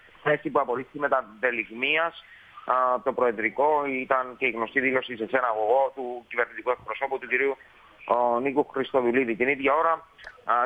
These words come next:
συνεχίζονται οι προετοιμασίες για την αυριανή συνάντηση, ε, Μου-, Μουσταφά Κιντζή και Πρόεδρου της Δημοκρατίας. Μια συνάντηση που θα γίνει, ε, όπως όλα δείχνουν, με ανοιχτή ατζέντα, καθώς, ε, οι διαπραγματευτές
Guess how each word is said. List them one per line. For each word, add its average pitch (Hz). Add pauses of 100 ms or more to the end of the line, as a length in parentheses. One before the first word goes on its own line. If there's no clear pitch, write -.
συνεχίζονται 143
οι 139
προετοιμασίες 120
για 123
την 120
αυριανή 117
συνάντηση, 113 (400)
ε, 110
Μου-, 104
Μουσταφά 123
Κιντζή 113
και 117
Πρόεδρου 113
της 117
Δημοκρατίας. 113
Μια 156
συνάντηση 147
που 151
θα 131
γίνει, 156 (460)
ε, 123 (340)
όπως 143
όλα 143
δείχνουν, 160
με 156
ανοιχτή 147
ατζέντα, 151
καθώς, 151
ε, 131 (360)
οι 127
διαπραγματευτές 120